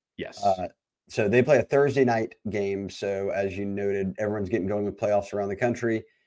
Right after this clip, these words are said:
Speaker 2: He is going to be able to make the visit this weekend because he's got his Friday night and obviously weekend open. So he said this was the best time for him.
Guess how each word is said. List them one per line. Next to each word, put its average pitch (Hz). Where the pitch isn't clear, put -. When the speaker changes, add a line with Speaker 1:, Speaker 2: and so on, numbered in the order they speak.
Speaker 2:
He 117
is 101
going 104
to 98
be 101
able 101
to 98
make 101
the 98
visit 95
this 185
weekend 113
because 101
he's 98
got 95
his 90
Friday 85
night 82
and 80
obviously 80
weekend 78
open. 78
So 90
he 92
said 92
this 104
was 92
the 92
best 92
time 127
for 127
him. 117